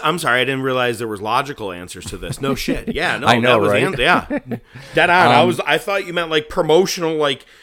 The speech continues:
Speaker 1: it was a storyline to get you to watch something. But no,
Speaker 2: Right.
Speaker 1: that was accurate. 'Cause I remember where I was last year in June dur-, uh, uh, the, during the Jazz Fest, and I was like, "Text me play by play. I need to know what the fuck's going on." And you texted me. He almost fell. <laughs>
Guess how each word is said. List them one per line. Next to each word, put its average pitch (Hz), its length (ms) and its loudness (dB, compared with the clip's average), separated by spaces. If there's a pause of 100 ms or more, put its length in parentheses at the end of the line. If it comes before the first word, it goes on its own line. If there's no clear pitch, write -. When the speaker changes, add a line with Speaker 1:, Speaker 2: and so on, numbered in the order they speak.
(200)
Speaker 1:
it 135 80 -2
was 131 120 -2
a - 40 -6
storyline 131 520 -2
to 107 80 -6
get 123 200 -4
you 120 60 -12
to 110 60 -6
watch 123 300 -6
something. 92 400 -8
But 143 140 -6
no, 220 120 4
Speaker 2:
Right. 202 140 -2
Speaker 1:
that 208 140 0
was 208 120 0
accurate. 110 500 -6 (300)
'Cause 131 120 -8
I 170 80 0
remember 170 300 -4
where 156 300 -2
I - 20 2
was 147 300 -2
last 123 360 -4
year 127 280 -4
in 107 180 -8
June 143 460 -4
dur-, 123 200 -4
uh, 104 140 -8
uh, 80 60 -12
the, 101 380 -6 (140)
during 139 200 -4
the 107 60 -6
Jazz 117 420 -4
Fest, 78 280 -12
and 104 80 -14
I 90 40 -12
was 92 140 -14
like, 98 200 -10 (540)
"Text 139 300 -4
me 101 100 -8
play 131 260 2
by 110 220 -2
play. 104 420 -8
I 107 100 -6
need 113 140 -6
to 101 80 -10
know 98 120 -8
what 101 260 -10
the 101 60 -14
fuck's - 320 -12
going 95 280 -8
on." 85 260 -10
And 85 160 -12
you 92 120 -14
texted 95 320 -8
me. 80 100 -14
He 113 180 -8
almost 107 260 -10
fell. 90 340 -10
<laughs> - 40 -20